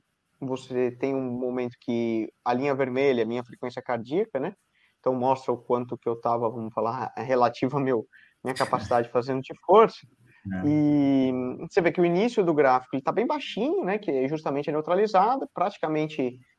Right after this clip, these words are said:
Speaker 1: é, fica ali abaixo de, de cem batimentos, né? Algum, algum momento. E aí, de
Speaker 2: Uhum.
Speaker 1: repente, largou, você já vê que ele já salta. Tum, tum,
Speaker 2: É.
Speaker 1: tum. Vai lá em cima. E depois ele,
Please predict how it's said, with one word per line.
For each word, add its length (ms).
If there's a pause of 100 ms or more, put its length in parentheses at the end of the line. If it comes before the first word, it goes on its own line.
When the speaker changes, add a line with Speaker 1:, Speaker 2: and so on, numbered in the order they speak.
(140)
Speaker 1:
é, 500 (560)
fica 220
ali 160
abaixo 380
de, 260
de 140
cem 240
batimentos, 560
né? 100
Algum, 420
algum 220
momento. 320 (380)
E 40
aí, 100
de 100
Speaker 2:
Uhum. 60
Speaker 1:
repente, 460
largou, 480
você 140
já 100
vê 100
que 100
ele 100
já 160
salta. 560
Tum, 220 (400)
tum, 120
Speaker 2:
É. 220
Speaker 1:
tum. 300 (260)
Vai 240
lá 140
em 40
cima. 400 (540)
E 80
depois 640
ele, 400